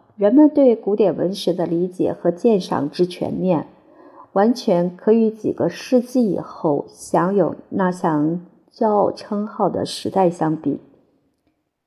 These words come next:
另一个显著的文艺复兴特征是，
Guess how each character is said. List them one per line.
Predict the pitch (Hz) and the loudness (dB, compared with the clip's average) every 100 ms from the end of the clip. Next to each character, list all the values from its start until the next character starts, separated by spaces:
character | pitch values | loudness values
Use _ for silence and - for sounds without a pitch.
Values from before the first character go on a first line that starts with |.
| _ _ _ _ _ _ _ _ _ _ _ _ _ _ _ _ _ _ _ _ - | _ _ _ _ _ _ _ _ _ _ _ _ _ _ _ _ _ _ _ _ 2
另 | 269 294 | 6 6
一 | 220 | 6
个 | 196 190 | 2 0
显 | 190 170 156 | 0 -2 -2
著 | 220 | 0
的 | 202 170 | 0 0
文 | 175 196 | 0 0
艺 | 226 | -2
复 | - | 0
兴 | 226 226 220 | -2 -2 -4
特 | - 202 | 0 0
征 | 170 165 | 2 0
是， | 175 185 147 | 0 0 0